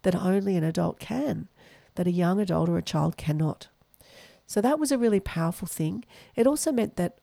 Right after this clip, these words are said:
I trusted he would tell me, which meant I was less fearful.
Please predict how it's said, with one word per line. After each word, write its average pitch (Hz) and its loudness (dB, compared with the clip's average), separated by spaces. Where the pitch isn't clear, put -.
I 185 -2
trusted - -4
he 180 -2
would 175 -4
tell 165 0
me, 160 -6
which 202 2
meant 190 4
I 175 4
was 175 -2
less 180 0
fearful. 156 -6